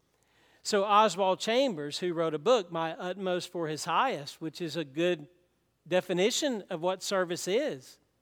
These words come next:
It's our very best for His highest,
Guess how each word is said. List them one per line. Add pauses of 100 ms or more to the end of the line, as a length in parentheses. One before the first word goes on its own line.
(760)
It's
our
very
best (160)
for
His
highest,